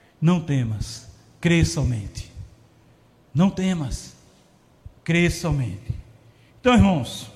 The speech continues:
lá em Isaías vinte e oito, dezesseis, pra gente, aqui, aqui foi só a introdução, vamos começar o sermão agora, e o texto é esse aqui agora.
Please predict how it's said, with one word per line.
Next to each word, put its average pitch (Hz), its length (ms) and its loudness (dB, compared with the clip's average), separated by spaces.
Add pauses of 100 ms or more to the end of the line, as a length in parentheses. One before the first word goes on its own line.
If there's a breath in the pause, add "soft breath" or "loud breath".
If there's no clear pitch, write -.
(320)
lá 226 140 2
em 233 40 2
Isaías 202 400 0
vinte 202 200 -4
e 190 60 -4
oito, 190 200 0
dezesseis, 185 800 -2 (460 soft breath)
pra 202 120 0
gente, 170 460 -4
aqui, 190 400 -6
aqui 175 220 -2
foi 185 160 0
só 185 140 -2
a 180 40 -2
introdução, 170 640 -2
vamos 190 140 -6
começar 165 340 -4
o 156 80 -6
sermão 143 320 -4
agora, 175 420 4 (600 loud breath)
e 175 80 -6
o 170 40 -8
texto 180 360 2
é 175 60 0
esse 170 140 -2
aqui 165 160 -8
agora. 180 480 4